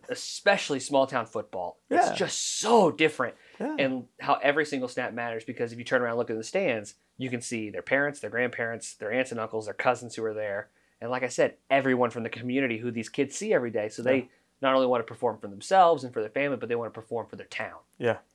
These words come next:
Speaker 1: And it matters a whole lot.
Speaker 2: Yeah.
Speaker 1: Um, and so,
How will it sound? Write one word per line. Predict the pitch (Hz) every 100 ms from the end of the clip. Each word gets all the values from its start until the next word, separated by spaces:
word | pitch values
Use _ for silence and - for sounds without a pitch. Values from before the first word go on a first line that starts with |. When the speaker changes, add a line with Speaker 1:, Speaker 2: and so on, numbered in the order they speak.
| -
Speaker 1:
And | 113
it | 101
matters | 117 117 113 107
a | 92
whole | 101
lot. | 85 82 - _
Speaker 2:
Yeah. | 113 101 92 _ _ _ -
Speaker 1:
Um, | 104 95 92 87 - _ _ -
and | 127
so, | 139 120 110